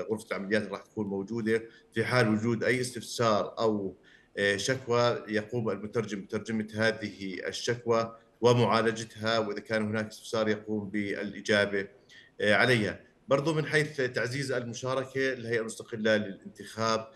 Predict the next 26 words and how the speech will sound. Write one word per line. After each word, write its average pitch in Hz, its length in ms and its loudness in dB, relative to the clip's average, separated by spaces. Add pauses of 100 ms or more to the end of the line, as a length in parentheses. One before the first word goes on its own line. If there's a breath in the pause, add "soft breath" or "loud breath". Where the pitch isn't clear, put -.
(380 loud breath)
آه، 104 220 4
كان 127 240 2
هناك 123 580 0
توقيع 113 320 2
اتفاقية 113 600 -2
أو 101 60 0
مذكرة 107 400 -2
تفاهم 107 560 -4
ما 95 100 0
بين، 101 340 0 (440 soft breath)
آه، 101 180 6
نقابة 104 500 2 (100)
المحامين 104 920 0
والمركز 98 720 -2
الوطني 101 320 -6
لحقوق 101 300 -12
الإنسان 107 680 0
والمجلس 98 460 -2
الأعلى 104 420 0
لحقوق 95 380 -6
الأشخاص 98 300 -2
ذوي 98 140 -2
الإعاقة 98 340 0
والهيئة 104 180 0
المستقلة 95 340 -8
للانتخاب. 120 580 -4